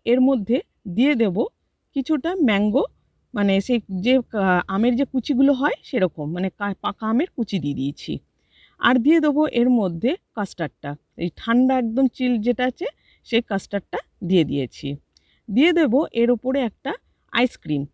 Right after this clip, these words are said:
যে কোনো বাড়ির থেকে ব-, বানানো বলো বা দোকান থেকে কিনে রাখাই বলো, একটা আইসক্রিমের টুকরো এইভাবে ওপরে দিয়ে দি-, দিয়ে দেবে। এবার আমি এর ওপরে দিয়ে দেবো কিছুটা আমের কুচি,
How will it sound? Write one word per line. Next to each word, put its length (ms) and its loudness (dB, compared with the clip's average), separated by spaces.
যে 180 -2
কোনো 220 -2
বাড়ির 380 2
থেকে 220 -2
ব-, 160 0
বানানো 400 2
বলো 260 2
বা 160 0
দোকান 340 -2
থেকে 200 -4
কিনে 280 0
রাখাই 280 -2
বলো, 240 2
একটা 280 -6
আইসক্রিমের 560 -2
টুকরো 300 -4
এইভাবে 340 0
ওপরে 280 -2
দিয়ে 220 0
দি-, 180 -6
দিয়ে 180 2
দেবে। 260 -4
এবার 240 4
আমি 220 4
এর 140 2
ওপরে 240 0
দিয়ে 160 2
দেবো 180 0
কিছুটা 460 -6
আমের 260 -2
কুচি, 340 -4